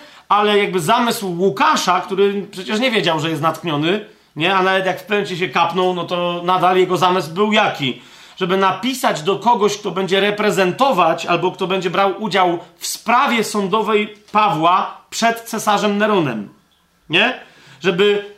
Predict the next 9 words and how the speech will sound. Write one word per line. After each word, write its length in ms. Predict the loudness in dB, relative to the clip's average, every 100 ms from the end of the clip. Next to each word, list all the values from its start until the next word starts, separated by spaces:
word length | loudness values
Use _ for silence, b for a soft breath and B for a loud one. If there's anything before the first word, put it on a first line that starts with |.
| -8
napisać 720 | 0 0 0 -2 0 0 -2
mu, 420 | 0 2 2 2 -4 _
o 140 | -2 0
co 160 | -2
w 60 | -2
ogóle 300 | -2 0 0
chodzi 500 | 0 0 -2 -10 -14 _ _
z 120 | -16
chrześcijaństwem, 920 | -6 -4 -2 0 2 0 -2 -2 -2